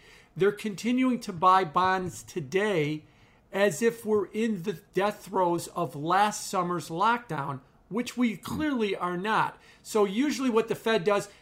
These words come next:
is they do the right thing. "Yay, you did the right thing." And then they just keep <laughs> doing it way too long.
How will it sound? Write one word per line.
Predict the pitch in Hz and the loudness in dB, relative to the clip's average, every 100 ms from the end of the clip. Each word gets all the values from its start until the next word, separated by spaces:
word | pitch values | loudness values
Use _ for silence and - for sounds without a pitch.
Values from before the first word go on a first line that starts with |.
| - | 2
is | 190 - | 2 4
they | 175 | 0
do | - 254 | 2 0
the | 285 | 4
right | 262 226 208 | 6 6 4
thing. | - 170 165 127 | -2 -2 -2 -4
"Yay, | 160 185 | 0 0
you | 170 | 2
did | 165 190 | 0 0
the | 196 | 2
right | 190 - | 0 0
thing." | 185 165 156 - - | -2 -2 -4 -12 -8
And | 185 226 | -2 0
then | 311 339 | 0 0
they | 339 302 | 0 0
just | 262 262 - | 0 -2 -2
keep | 247 156 | -2 -2
<laughs> | - - | -6 0
doing | 240 - | 0 2
it | 196 - 175 | -4 -2 4
way | 233 | 4
too | 247 - 254 | 4 -4 -4
long. | 190 220 185 160 | 0 6 6 6